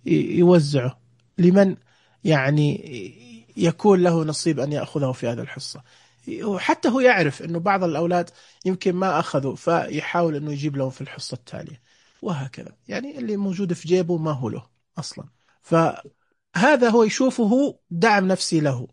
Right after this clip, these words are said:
أن الأولاد حواليه ويفرحون وي-، وينبسطون. والله بعضهم كنا نسلم عليهم مثل ما نسلم على آبائنا، على يده، على راسه، على وجهه، مع أنه مدرس بعيد عنا تماما،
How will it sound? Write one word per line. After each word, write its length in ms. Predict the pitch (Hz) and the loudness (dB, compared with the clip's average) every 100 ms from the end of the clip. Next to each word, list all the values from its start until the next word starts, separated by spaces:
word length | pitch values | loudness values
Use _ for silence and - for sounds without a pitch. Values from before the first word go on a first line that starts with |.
| - | -6
أن 220 | 165 165 | -4 -2
الأولاد 460 | 160 170 180 196 | 0 0 2 0
حواليه 500 | - 165 160 170 185 | 0 0 2 2 2
ويفرحون 640 | 170 160 156 160 151 180 175 | 2 0 0 -4 -2 -2 -2
وي-، 220 | 151 151 - - - _ | -2 -6 -8 -20 -20 _
وينبسطون. 600 | 160 160 151 - - 202 | -4 -4 -4 -6 -4 -2
والله 380 | 196 226 254 214 | -2 2 2 2
بعضهم 400 | 196 226 190 180 | 4 2 4 0
كنا 200 | - 214 | -2 -4
نسلم 440 | 190 175 196 185 156 | -4 -4 -2 -2 -2
عليهم 300 | 180 190 170 | 0 0 -2
مثل 200 | 180 170 | -4 -4
ما 160 | 165 | -4
نسلم 400 | 160 151 165 160 | -4 -4 -4 -2
على 280 | 135 147 117 | -2 -2 -2
آبائنا، 400 | 127 123 - 139 - _ _ _ _ | -2 -4 -6 -10 -18 _ _ _ _
على 280 | 190 185 165 | 2 4 4
يده، 280 | 139 139 | 2 -2
على 180 | 123 131 | 0 0
راسه، 300 | 123 120 - | 0 -4 -4
على 180 | 120 131 | -2 -2
وجهه، 320 | 123 127 139 - - - _ - | -2 -4 -8 -12 -20 -20 _ -2
مع 120 | 240 | 0
أنه 140 | 302 | 2
مدرس 500 | 226 190 269 180 - | 2 4 4 2 -2
بعيد 340 | 143 165 240 156 | -2 0 0 0
عنا 300 | 196 214 143 | -2 -2 -4
تماما، 480 | 165 185 214 135 | -2 -2 0 -2